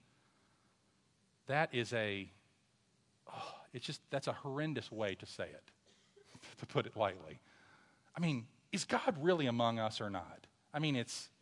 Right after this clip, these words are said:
it's said with pride and a degree of malice and evil.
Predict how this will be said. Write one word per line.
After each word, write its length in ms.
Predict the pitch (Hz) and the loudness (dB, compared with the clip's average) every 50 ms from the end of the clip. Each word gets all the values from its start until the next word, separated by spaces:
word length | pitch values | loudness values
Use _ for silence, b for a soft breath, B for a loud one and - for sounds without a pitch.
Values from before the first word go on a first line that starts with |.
| b b b b b b b b b b b b _ _ _ - | b b b b b b b b b b b b _ _ _ -8
it's 160 | 131 123 - | -6 -6 -4
said 400 | - - - 165 165 165 147 127 | -4 0 4 4 4 4 4 2
with 240 | 120 104 - - - | -4 -4 -4 -6 -10
pride 720 | - - 160 147 147 151 143 143 143 143 139 135 127 143 - - | -2 2 4 6 8 8 8 6 6 4 2 0 -2 -6 -10 -10
and 260 | 139 113 101 101 107 - _ _ _ - | -8 -6 -6 -6 -8 -12 _ _ _ -12
a 80 | - 104 | -10 -8
degree 420 | 104 110 98 104 110 120 123 110 | -6 -6 -6 -4 -2 -2 0 0
of 120 | 95 87 82 - - - - | -2 -4 -6 -12 -20 -14 -8
malice 680 | 104 107 110 110 117 110 113 117 113 107 - - - - | -6 -2 0 0 2 2 2 2 2 0 -2 -6 -8 -8
and 300 | 98 87 85 82 82 - _ _ _ _ _ - _ _ _ _ _ | -10 -10 -12 -14 -16 -18 _ _ _ _ _ -20 _ _ _ _ _
evil. 480 | - 139 131 123 110 110 113 107 110 110 | -8 -6 -6 -4 -2 -2 -2 -2 -2 -6